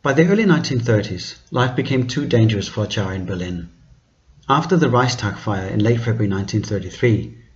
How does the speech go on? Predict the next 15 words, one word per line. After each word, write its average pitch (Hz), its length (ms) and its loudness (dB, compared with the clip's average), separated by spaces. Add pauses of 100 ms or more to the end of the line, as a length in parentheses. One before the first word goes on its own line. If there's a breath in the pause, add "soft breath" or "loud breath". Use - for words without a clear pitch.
the 131 80 -4
German 147 320 4
anarchist 107 500 0
Erich 101 220 -4
Mühsam 104 560 0
was 113 160 -2
arrested 107 420 0
and 104 140 -2
soon 120 200 2
after - 220 -2
sent 95 300 -4
to 82 100 -6
a - 20 -4
concentration 110 720 -6
camp 90 380 -4